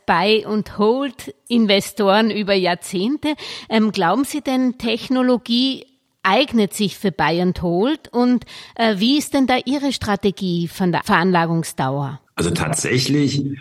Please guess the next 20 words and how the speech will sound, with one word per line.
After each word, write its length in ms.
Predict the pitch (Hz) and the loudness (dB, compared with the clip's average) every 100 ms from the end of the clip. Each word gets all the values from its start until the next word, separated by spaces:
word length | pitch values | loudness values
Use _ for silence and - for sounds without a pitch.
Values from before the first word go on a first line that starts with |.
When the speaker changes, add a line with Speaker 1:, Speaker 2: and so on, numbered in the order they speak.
| - | -2
Speaker 2:
wenn 120 | - | 0
man 100 | 92 | 0
sich 140 | 80 | 0
das 180 | 78 78 | -2 -4
anschaut, 500 | 78 95 120 107 - | -2 0 2 2 2
wie 500 | - 117 143 - - - | 2 2 2 0 -2 -2
das 200 | 78 - | -6 -2
ganze 260 | 87 - | -2 -2
Thema 260 | - 98 98 | 0 0 0
Technologie 680 | - 90 82 78 78 82 131 | 0 0 2 2 2 2 2
sich 360 | 92 104 - | 2 0 0
in 120 | - 78 | 0 0
den 100 | 69 | 0
vergangenen 540 | - 65 - 160 147 | -2 -2 0 2 2
Jahren 400 | 135 135 165 165 | 0 0 0 2
auf 220 | 151 151 | 0 0
wenige 360 | 156 - - 156 | 0 2 2 2
Namen 300 | 147 85 87 | 2 2 2
konzentriert 680 | 78 - - - 76 87 | 2 0 -2 -2 0 0
hat, 240 | - - | -4 -6